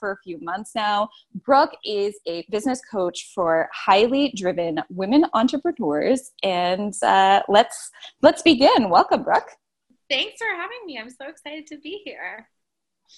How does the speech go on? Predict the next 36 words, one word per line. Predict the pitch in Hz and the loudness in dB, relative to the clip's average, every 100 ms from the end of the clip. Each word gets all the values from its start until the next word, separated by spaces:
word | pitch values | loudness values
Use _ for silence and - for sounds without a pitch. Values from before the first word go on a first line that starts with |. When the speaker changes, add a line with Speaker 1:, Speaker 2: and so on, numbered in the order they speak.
| - - | -16 -6
Speaker 1:
Awesome. | 339 - 311 339 | -4 2 2 2
So | 311 359 | 0 0
tell | - 339 | 4 6
us | 508 480 | 6 4
a | |
little | 349 294 320 359 | 2 2 4 4
bit | 339 349 339 269 | 4 2 2 0
about | 254 220 208 208 - - | 2 2 4 0 -4 -14
what | 185 175 185 196 | -20 -6 0 0
it | 294 269 | 0 -2
is | 247 233 | -2 -4
exactly | 240 208 196 220 233 | -6 -2 -2 -2 -6
that | 269 | -6
you | 339 | -8
do | 269 202 185 190 190 | -6 -6 -4 -4 -4
and, | 190 185 170 165 175 | -2 -2 -2 -6 -14
you | 185 | -14
know, | 185 | -6
like, | 170 175 | -4 -4
how | - 208 185 | -4 0 0
you | 208 247 277 294 247 | 0 -2 -2 -2 -6
came | - 202 202 | -10 -8 -8
to | 214 196 | -8 -4
this | 180 | -4
point | - - 156 156 143 - | -6 -4 -2 0 -2 -6
within | 160 160 - 151 147 147 - | -6 -6 -2 -2 0 -4 -6
your | 156 147 147 147 - - | -4 0 0 0 -4 -6
business. | 381 - - - - _ _ _ _ _ _ _ | -6 -6 -12 -18 -20 _ _ _ _ _ _ _
Speaker 2:
Awesome. | 233 339 240 214 254 | -10 -10 -12 -12 -12
So | 240 | -4
I | 226 233 | -4 -4
will | 330 | -6
give | 359 392 | -10 -12
you, | 415 466 | -10 -8
like, | 302 254 | -8 -8
the | 285 | -10